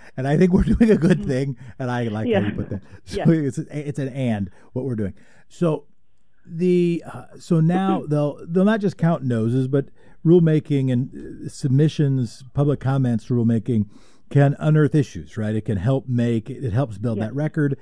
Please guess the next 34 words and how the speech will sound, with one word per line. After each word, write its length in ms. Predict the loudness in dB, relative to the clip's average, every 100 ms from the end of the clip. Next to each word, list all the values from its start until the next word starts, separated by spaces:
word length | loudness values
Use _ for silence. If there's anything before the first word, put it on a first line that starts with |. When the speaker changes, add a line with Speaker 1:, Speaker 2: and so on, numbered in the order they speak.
| -12 -12 -4
Speaker 1:
And 140 | -2
then, 100 | -2
I 60 | -2
mean, 120 | -2
I, 220 | 0 0 -2 -10
uh, 120 | -18 -18 -12
you 140 | -8
know, 100 | -6
I 140 | -8 -8
put 100 | -6
a 60 | -6
plug 300 | -4 -2 0
in 100 | 0
for 160 | -2 -6
sortition, 640 | -6 -2 -2 0 0 -2
for 160 | -2 -6
citizen 440 | -4 -6 -2 -4
juries, 340 | -2 -2 -2 -4
essentially, 580 | -4 -4 -4 -4 -4 -6 -16 -16 -8
for 120 | -4
citizen 340 | -2 -2 0
review 220 | 0 0
Speaker 2:
Mm-hmm. 80 | 2
Speaker 1:
panels, 240 | 2 2 -2
for 100 | -4
some 180 | -2 -2
of 40 |
this 140 | -2
stuff. 200 | -4 -6
So 140 | -4 -2
it 80 | 0
isn't 220 | 0 -2
just 320 | -2 -6 -6
the, 160 | -6